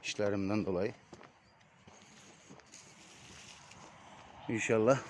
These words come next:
yarın vaktimiz olursa biraz duvar örmeye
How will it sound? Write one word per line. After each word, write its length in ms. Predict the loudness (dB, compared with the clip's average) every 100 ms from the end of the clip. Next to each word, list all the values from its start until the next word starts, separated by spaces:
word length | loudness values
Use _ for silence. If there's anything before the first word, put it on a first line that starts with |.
| -14 -14 -14 -12 -12 -12 -14 -16 -16 -16 -16 -16 -18 -8 2
yarın 560 | 6 8 10 8 6 0 -10 -18 -20 -20 -20 -20 -20 -20 -20 -20 -20 -20 -20 -20 -18 -8 2
vaktimiz 500 | 2 0 -4 0 2
olursa 400 | 0 0 -4 -6 -14 -18 -18 -20 -20 -20 -20 -20 -20 -20 -20 -20 -20 -20 -12 -6
biraz 340 | 0 0 2
duvar 280 | 4 6 6
örmeye 380 | 4 4 2